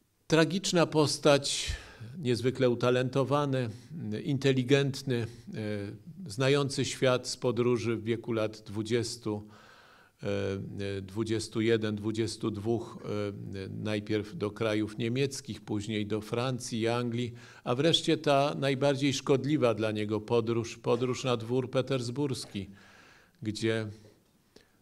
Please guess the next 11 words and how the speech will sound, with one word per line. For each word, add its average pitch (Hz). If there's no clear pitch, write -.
trafia 117
ostatecznie 117
do 113
łóżka 113
następczyni, 113
właściwie 107
żony 131
następcy 104
tronu, 120
wielkiej 107
księżny 110